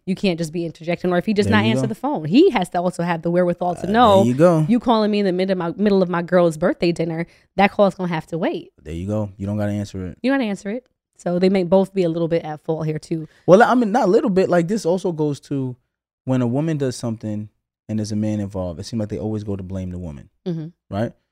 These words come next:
Speaker 2: You just made a good point.
Speaker 1: Mm-hmm.
Speaker 2: He didn't have to answer the phone.
Speaker 1: Right.
Speaker 2: Right? So you, you could blame her for calling, but you could also say to him, like, "Dude, it's my birthday dinner. Why are you even answering the call? Like, you know who it is 'cause we all have these names that pop up on our phone."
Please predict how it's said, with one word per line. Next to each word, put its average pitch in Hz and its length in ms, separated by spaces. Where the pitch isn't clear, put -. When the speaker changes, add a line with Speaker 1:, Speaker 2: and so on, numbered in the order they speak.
Speaker 2:
You 135 80
just 143 120
made 139 140
a 123 60
good 120 180
point. 101 320
Speaker 1:
Mm-hmm. 196 120
Speaker 2:
He 151 120
didn't 151 220
have 123 180
to - 60
answer 107 240
the 92 40
phone. 90 300
Speaker 1:
Right. 151 260
Speaker 2:
Right? 101 240
So - 120
you, 131 300
you 131 180
could 113 180
blame 127 280
her 123 120
for 113 120
calling, 139 380
but 107 140
you 120 60
could 120 100
also 131 220
say 120 140
to 101 60
him, 135 200
like, 101 180
"Dude, 120 360
it's - 180
my 117 180
birthday 120 400
dinner. 95 340
Why 120 300
are - 20
you 170 140
even 135 260
answering 123 400
the 107 100
call? - 180
Like, 110 200
you 123 120
know 147 260
who 147 180
it 135 80
is 127 240
'cause 117 260
we 117 140
all 120 200
have 120 320
these 110 160
names 113 300
that 107 60
pop 98 200
up 110 80
on 104 120
our 98 80
phone." 127 340